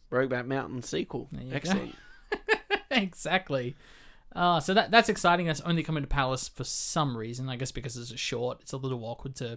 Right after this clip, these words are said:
Speaker 2: promote.
Speaker 1: Yes.
Speaker 2: I don't, yeah, I'm not too sure. And finally, Dumb Money, which I've mentioned many, many, many times, is finally going wide this week. It's had several, like, pre-screenings or early screenings, so you can finally just walk in and watch it.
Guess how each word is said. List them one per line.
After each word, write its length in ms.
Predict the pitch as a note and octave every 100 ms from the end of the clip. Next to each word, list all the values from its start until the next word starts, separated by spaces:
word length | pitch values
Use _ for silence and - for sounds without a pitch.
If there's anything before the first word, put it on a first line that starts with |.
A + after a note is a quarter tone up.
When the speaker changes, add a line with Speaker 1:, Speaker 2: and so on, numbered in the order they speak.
| -
Speaker 2:
promote. 340 | C3 B2 C3 - _ _ _ -
Speaker 1:
Yes. 400 | C3 - - -
Speaker 2:
I 80 | D3+
don't, 120 | C#3
yeah, 200 | C#3 C3 -
I'm 80 | D3+
not 140 | C3 -
too 100 | C3
sure. 280 | - A#2 - - - -
And 160 | F#3+
finally, 420 | F#3+ A3 A3 A3 F3
Dumb 320 | G3 G#3 F#3+
Money, 320 | G3 G3 G3+
which 140 | F3
I've 100 | D3
mentioned 320 | C#3+ D3 C#3 C3+
many, 160 | D3+
many, 180 | C#3+ C3+
many 200 | B2 A#2+
times, 340 | C#3 C#3 C3
is 100 | B2
finally 300 | - D3+ D3+
going 300 | C#3+ C#3 C3+
wide 380 | A#2+ B2+ C3+ C3 -
this 200 | - -
week. 400 | C3 A#2 - - _ - _ - -
It's 160 | C3
had 120 | C3+
several, 460 | - - E3 C#3+ C#3
like, 300 | B2+ A#2 -
pre-screenings 880 | - D3 C#3 - C3+ C3+ C3+ C3+ B2
or 40 | A#2+
early 240 | B2+ A#2+
screenings, 560 | - A#2+ A#2 A2 A2+ -
so 80 | A#2
you 80 |
can 140 | - B2+
finally 320 | C#3 C3 B2
just 200 | B2 -
walk 280 | B2 B2+ B2
in 100 | A#2+
and 140 | A2+
watch 240 | A2 - G#2
it. 180 | G#2+